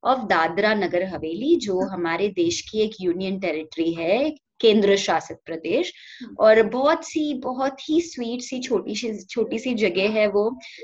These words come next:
Speaker 1: अ, वहाँ, अ, सेवेंटी परसेंट, अ, ट्राइबल्स का अभी भी पॉपुलेशन है और सेवेंटी परसेंट फॉरेस्ट है अभी भी वहाँ पे।
Speaker 2: ओके।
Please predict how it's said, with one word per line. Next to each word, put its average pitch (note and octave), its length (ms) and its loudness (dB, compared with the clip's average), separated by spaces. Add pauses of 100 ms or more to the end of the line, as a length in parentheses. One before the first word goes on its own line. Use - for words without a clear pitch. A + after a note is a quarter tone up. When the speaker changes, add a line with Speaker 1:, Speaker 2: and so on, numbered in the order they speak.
(120)
Speaker 1:
अ, F3 60 4 (640)
वहाँ, G3+ 460 2 (200)
अ, G3+ 120 0
सेवेंटी G3 600 0
परसेंट, A3 840 -2
अ, F#3 140 2
ट्राइबल्स F3+ 840 0
का F#3+ 380 2
अभी F#3+ 380 -4
भी G3 540 -6
पॉपुलेशन F3+ 680 -2
है F3 340 -4
और F3 420 -4
सेवेंटी A3 600 0
परसेंट G3+ 480 0
फॉरेस्ट G3 600 0
है E3 180 -2
अभी F3 300 -4
भी F3 160 0
वहाँ D#3+ 360 -6
पे। F#3+ 180 -6 (220)
Speaker 2:
ओके। C4+ 340 -16